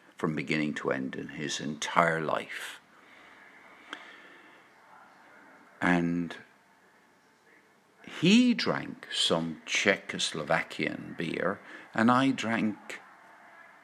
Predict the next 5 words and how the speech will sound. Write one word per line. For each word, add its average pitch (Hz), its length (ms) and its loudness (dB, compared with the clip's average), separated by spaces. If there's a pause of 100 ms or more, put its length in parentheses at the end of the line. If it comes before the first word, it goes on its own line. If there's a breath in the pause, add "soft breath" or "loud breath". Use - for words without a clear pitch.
(220)
something 113 640 0
made 117 300 2
by 113 160 4
Diageo, 135 800 0 (640)
made 92 260 2